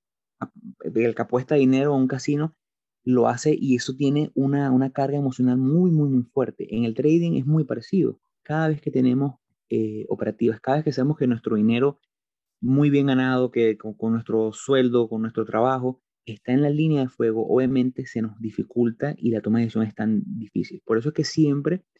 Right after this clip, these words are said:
y volvemos con el tema de los stop loss, por eso es que siempre recomendamos tener un punto definido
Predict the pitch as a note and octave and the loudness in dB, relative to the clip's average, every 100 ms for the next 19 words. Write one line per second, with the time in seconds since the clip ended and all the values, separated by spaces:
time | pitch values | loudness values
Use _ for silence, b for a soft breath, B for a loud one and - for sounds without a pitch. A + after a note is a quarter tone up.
0 | _ - A2+ A2 A2 A#2 C3 C3 A2+ A2 | _ -2 2 2 2 0 0 -2 0 -2
1 | A#2+ A#2 A2 - A2+ C3+ B2 _ _ _ | -2 -2 -4 -6 -4 -2 -4 _ _ _
2 | _ - B2 C#3 D3 C#3+ C#3 C#3+ C#3 A2+ | _ -6 -4 -2 -2 0 0 -2 -2 -2
3 | A2+ A2+ B2+ C3 _ _ _ _ B2+ B2 | -2 -2 -4 -4 _ _ _ _ 2 4
4 | C#3+ E3+ D#3+ E3+ E3 E3 B2+ B2+ C3 C#3 | 4 2 2 2 2 0 0 2 2 2
5 | D#3+ | -2